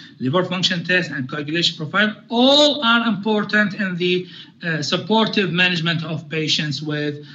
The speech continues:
uh, uh, birth asphyxia, and all reflect the assess-, uh, the severity of the condition, especially in the immediate situation, in the immediate neonatal period.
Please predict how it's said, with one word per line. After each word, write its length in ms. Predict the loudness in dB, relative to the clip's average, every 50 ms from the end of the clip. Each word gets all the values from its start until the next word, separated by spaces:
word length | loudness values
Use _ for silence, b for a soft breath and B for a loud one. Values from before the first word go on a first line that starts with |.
| B B B -14 -8
uh, 40 | -6
uh, 400 | -4 -4 -4 -4 -4 -2 -2 0
birth 300 | 2 6 6 6 6 4
asphyxia, 540 | 2 0 2 2 0 0 0 2 2 4 4
and 220 | 4 4 2 0
all 440 | 0 2 2 4 4 4 4 2 2
reflect 640 | 2 2 2 2 0 0 2 2 2 2 -2 -4 -2
the 160 | 0 0 0
assess-, 480 | 0 -2 -4 -4 -2 0 0 2 0 0 -2
uh, 180 | -4 -2 -2 -4 -6 -8 -8 -4
the 140 | -2 -2 -2
severity 760 | 0 -2 0 2 2 2 2 0 0 -2 -2 -2 -2 -4 B B B B
of 200 | -6 -4 -2 -2
the 100 | -2 -4
condition, 420 | -2 -2 -2 -2 0 0 0 0 0
especially 560 | -2 -2 0 0 0 0 0 0 0 -2 -2
in 100 | -2 -4
the 140 | -4 -4 -4
immediate 440 | -2 0 0 0 2 0 0 -2 -2
situation, 640 | -4 -4 -6 -4 -4 -4 -2 -2 -2 -2 -4 -6 B B B B -8
in 100 | -6 -6
the 100 | -6 -4
immediate 520 | -2 0 0 0 2 0 -2 -2 -4 -6
neonatal 760 | -4 -4 -4 -4 -6 -6 -6 -6 -6 -8 -8 -8 -10 -16 -8 -2
period. 360 | 0 0 0 0 -4 -10 -16